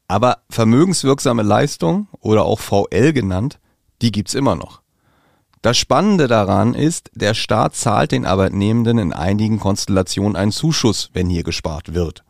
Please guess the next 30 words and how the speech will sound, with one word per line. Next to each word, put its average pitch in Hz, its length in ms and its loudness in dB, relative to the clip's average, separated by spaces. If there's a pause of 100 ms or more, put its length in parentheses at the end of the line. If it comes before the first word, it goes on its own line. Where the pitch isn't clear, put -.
(1040)
Es - 200 0
gibt - 220 -2
drei 123 200 4
Sparformen, 85 1000 -6
die 98 100 -6
der 90 160 2
Staat 87 500 -4
bezuschusst. - 760 -4 (640)
In 113 140 2
allen 139 320 2
drei 120 300 2
Varianten 107 520 0
zahlt 127 300 -2
der 87 80 0
Arbeitgeber 98 540 0
den 98 160 0
Arbeitnehmenden 98 640 0
monatlich 117 600 0
einen 110 140 0
Bruttobetrag 104 720 0
als 98 180 -6
vermögenswirksame 92 840 -4
Leistung. - 540 -8 (760)
Im 107 140 -2
Prinzip 120 360 -2
gibt's - 240 -6
hier 147 200 2
keine 117 320 0
Obergrenze. 78 720 -4 (960)
Wenn 104 320 0